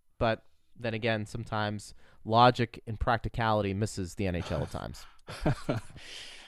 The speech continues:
Speaker 2: I've said it before, the league thrives despite those who run it sometimes.
Speaker 1: Yeah, right.
Speaker 2: Um,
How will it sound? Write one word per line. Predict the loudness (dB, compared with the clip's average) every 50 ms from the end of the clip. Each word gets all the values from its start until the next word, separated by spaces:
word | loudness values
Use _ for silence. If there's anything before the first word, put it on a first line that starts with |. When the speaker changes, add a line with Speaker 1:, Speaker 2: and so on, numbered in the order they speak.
| -20 -4 -4
Speaker 2:
I've | -2 2
said | 4 6 6
it | 6
before, | 6 4 2 2 0 0 2 2
the | 0 0
league | -2 -2 -4 -6
thrives | -6 -2 0 0 0 0 -2 -2 -4 -8 -8
despite | -8 -8 -8 -6 -4 -4 -4 -4 -4
those | -4 -6 -6 -6
who | -6 -8
run | -6 -4 -4 -6
it | -6 -10 -12 -12
sometimes. | -10 -8 -6 -6 -6 -2 -2 0 0 0 -2 -4 -6 -6
Speaker 1:
Yeah, | -4 -4
right. | 0 0
Speaker 2:
Um, | 0 0 0 -4